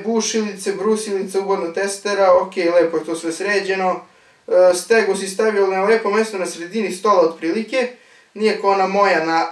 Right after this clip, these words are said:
kraju, tako da čvršće je sigurno nego kod mene ona. E, ovo je meni zanimljivo, ovo si verovatno pravi od paleta, pretpostavljam, tako mi liče daske da su od paleta, ali ako nisam, svakako me ispravi.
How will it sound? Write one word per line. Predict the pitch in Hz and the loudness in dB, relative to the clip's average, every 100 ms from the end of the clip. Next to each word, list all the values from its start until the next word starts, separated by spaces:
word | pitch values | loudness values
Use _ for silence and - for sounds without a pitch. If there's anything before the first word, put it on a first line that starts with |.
| - | -8
kraju, | - 180 220 247 - - _ _ _ _ 123 | 0 4 4 2 -6 -18 _ _ _ _ 0
tako | 180 185 202 | 0 2 -2
da | 190 180 - - _ _ _ _ _ _ | 2 2 0 -10 _ _ _ _ _ _
čvršće | - 214 202 - | -6 -4 -2 -4
je | 165 | -6
sigurno | 180 180 165 156 | -6 -4 -2 -2
nego | 151 156 151 - | -2 -2 -4 -4
kod | 147 143 _ - | -6 -6 _ -12
mene | 160 147 135 | -8 -8 -8
ona. | 110 - - _ _ _ _ _ - | -12 -18 -20 _ _ _ _ _ 0
E, | 254 240 | 4 6
ovo | 262 | 6
je | |
meni | 254 269 202 | 4 0 -2
zanimljivo, | 202 214 214 165 156 | -2 -2 0 2 2
ovo | - 175 262 | 0 2 0
si | 240 185 | 0 0
verovatno | 196 262 247 226 | 2 2 2 2
pravi | 269 247 | 4 4
od | 208 - | 2 2
paleta, | 185 180 185 - 185 | 4 6 4 2 -6
pretpostavljam, | 151 147 - 156 - 151 - 131 | -6 -6 -2 -2 0 -4 -4 -6
tako | 160 160 151 | -8 -6 -10
mi | 147 - _ - | -10 -16 _ -14
liče | 170 180 180 156 | -10 -8 -8 -4
daske | 160 160 - 151 | -2 -2 -4 -12
da | 147 | -10
su | 160 | -12
od | 156 | -8
paleta, | 151 156 214 214 196 - | -2 0 0 0 -4 -2
ali | - 180 - - - - _ _ _ | 0 2 0 -6 -14 -20 _ _ _
ako | - 170 170 | -8 -6 -4
nisam, | 196 202 - | -4 -6 -2
svakako | 185 175 - 147 | -2 -2 -4 -8
me | 151 | -8
ispravi. | 190 - 247 247 208 - | -8 0 2 2 0 -6